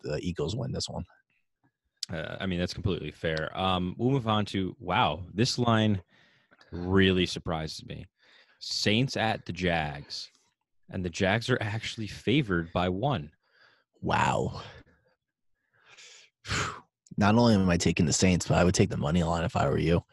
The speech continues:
Speaker 1: <laughs>
Speaker 2: Uh, I would have to agree.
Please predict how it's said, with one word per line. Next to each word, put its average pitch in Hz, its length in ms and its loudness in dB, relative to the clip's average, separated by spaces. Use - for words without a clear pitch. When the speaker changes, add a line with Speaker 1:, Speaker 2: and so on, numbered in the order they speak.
Speaker 1:
<laughs> - 80 -14
Speaker 2:
Uh, 85 320 -2
I 95 160 0
would 98 140 0
have 104 180 2
to 110 120 2
agree. 110 360 0